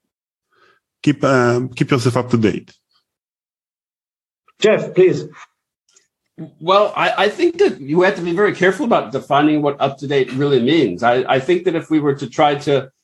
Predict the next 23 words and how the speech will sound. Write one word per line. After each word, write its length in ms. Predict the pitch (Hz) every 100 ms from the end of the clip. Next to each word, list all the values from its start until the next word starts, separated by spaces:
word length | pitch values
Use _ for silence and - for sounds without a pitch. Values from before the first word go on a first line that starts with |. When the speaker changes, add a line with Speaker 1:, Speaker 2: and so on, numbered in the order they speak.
| _ -
Speaker 3:
say, 160 | 160
"Well, 440 | 156 151 151 151 _
the, 140 | 139 139
the 120 | 139
universe 540 | 147 175 170 175 175
of 140 | 160 147
things 320 | 151 156 139
I 100 | 127
care 260 | 87 127
about 260 | 143 135 120
in 60 | 127
the 60 |
cloud 520 | 123 - 120 123 123
is, 200 | 101 117
is 200 | 117 123 -
all 280 | 123 143
the 120 | 139 135
services 640 | 135 131 127 131 127 120
and 100 | 120
all 120 | 120
the 100 | 117
features," 720 | - 123 123 185 247 247 - _ _ _ _ _ _ _ _ -
I, 140 | -